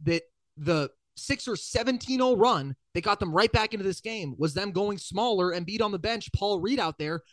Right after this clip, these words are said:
'cause they could finally actually guard a five-out offense. So I don't think that Dallas is gonna face enough teams that have that sort of exploitable center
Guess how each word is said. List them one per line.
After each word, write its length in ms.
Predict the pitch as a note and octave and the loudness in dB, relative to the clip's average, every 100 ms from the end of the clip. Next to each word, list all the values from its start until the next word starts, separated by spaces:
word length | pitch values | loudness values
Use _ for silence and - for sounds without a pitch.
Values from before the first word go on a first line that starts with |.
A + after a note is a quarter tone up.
| _ | _
'cause 120 | - F#3 | -4 0
they 100 | A3+ | 0
could 180 | A3 | -2
finally 640 | D#3 G3+ G#3+ A3 G#3+ G3 - _ - | -4 -2 0 0 -2 -4 -12 _ -6
actually 340 | F#3 F#3 G3+ | -4 0 0
guard 440 | C3+ E3 F3 G#3+ | 4 4 6 4
a 60 | F#3+ | 2
five-out 420 | - E3+ E3 D#3+ | 4 2 4 2
offense. 440 | D#3+ F#3+ - - - | 2 -4 -8 -16 -8
So 360 | - G#3+ F#3+ - _ _ _ _ _ _ _ _ _ - | 2 4 4 0 _ _ _ _ _ _ _ _ _ 2
I 100 | G#3+ | 4
don't 200 | C4+ - | 4 0
think 240 | A#3 G#3+ | -6 -2
that 180 | G#3 - | -4 -2
Dallas 380 | D#3 D3+ F#3+ F#3+ | 2 2 2 0
is 120 | E3+ | -4
gonna 160 | F3 D#3+ | -2 -2
face 540 | - D#3 E3 F3+ - _ _ _ - | 0 0 2 -2 -8 _ _ _ -4
enough 720 | E3+ D3+ C#3+ D3 D#3+ F3+ - - _ _ _ _ - | -2 0 -2 0 0 0 -4 -20 _ _ _ _ -8
teams 460 | C#3 F#3+ G3 G#3 D#3+ | -6 -4 -2 -4 -2
that 120 | E3 | -2
have 300 | - D#3+ D3+ | 2 2 2
that 180 | D#3+ - | -2 0
sort 180 | F3 | -2
of 80 | D#3 | -2
exploitable 600 | C#3 - D3+ E3 E3 D3 | -4 -8 0 0 0 -2
center 540 | A#2+ - D#3 E3+ F#3+ | -8 -8 -6 -2 -4